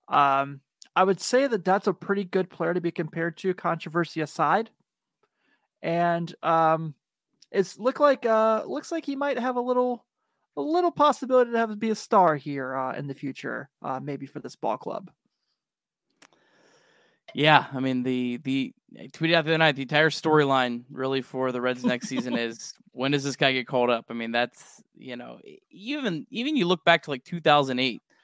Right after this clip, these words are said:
Speaker 2: like, that storyline was, when is Jay Bruce gonna call it up? And that was
Speaker 1: Yeah.
Speaker 2: pretty much the whole season. And Jay Bruce didn't even end up becoming the best player on that team by a long shot. Had a nice career, good career. Um, I, I think, uh, I think if anyone says he had a disappointing career, it's kind of being silly. But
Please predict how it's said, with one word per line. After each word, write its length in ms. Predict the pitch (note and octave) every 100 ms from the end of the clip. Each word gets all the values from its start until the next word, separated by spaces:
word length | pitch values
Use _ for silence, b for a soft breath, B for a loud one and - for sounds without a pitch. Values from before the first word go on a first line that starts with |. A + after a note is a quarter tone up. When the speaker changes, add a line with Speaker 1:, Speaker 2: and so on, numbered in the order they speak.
| _
Speaker 2:
like, 120 | -
that 180 | D#3 E3+
storyline 300 | - G#3 E3+
was, 100 | D3+
when 160 | B2 C#3
is 120 | D3
Jay 140 | D#3 C#3+
Bruce 220 | C#3+ C3
gonna 160 | C3 A2+
call 200 | B2 A2
it 80 |
up? 120 | F2 -
And 100 | B2
that 120 | C3+
was 160 | A2+ D#3
Speaker 1:
Yeah. 160 | F3
Speaker 2:
pretty 220 | - D#3+ G3+
much 140 | A3
the 60 | F3
whole 160 | E3+ D3+
season. 320 | G#3 D#3 A#2+
And 120 | B2+ - _ _ _ _
Jay 100 | -
Bruce 240 | G3+ G3 E3
didn't 160 | F#3 F#3+
even 140 | F3+
end 120 | F3
up 60 | E3
becoming 500 | D#3 - E3 D3+ C3+
the 60 | B2+
best 280 | C3+ C#3 -
player 200 | C#3 C3+
on 100 | C3
that 160 | B2+
team 240 | C3+ C3+ B2+ b b -
by 100 | D3
a 80 |
long 240 | C#3+ B3+ C4+
shot. 360 | - B2+ D#3+ -
Had 160 | - F3
a 20 |
nice 260 | D#3 C#3+ C#3
career, 340 | - B2+ C3+
good 260 | E3+ D3 C#3
career. 440 | - B2+ B2+ D#3+ b b b b -
Um, 440 | B2 A#2+ A#2+ A#2+ - _ -
I, 260 | B2+ F2+ B2
I 40 |
think, 260 | C3+ C3 -
uh, 260 | B2 B2 A#2+ - _ - -
I 100 | B2+
think 180 | B2+ A#2+
if 100 | B2+
anyone 320 | A2 B2 B2
says 240 | B2 B2
he 100 | B2 A#2
had 120 | B2+
a 20 |
disappointing 640 | A#2+ B2+ C3+ C3 C3 C3+ C3
career, 260 | C#3 C#3+
it's 100 | B2+
kind 180 | - B2
of 60 | A#2+
being 180 | C3 A#2+
silly. 340 | - C#3 F3+
But 280 | F3 C#3 C3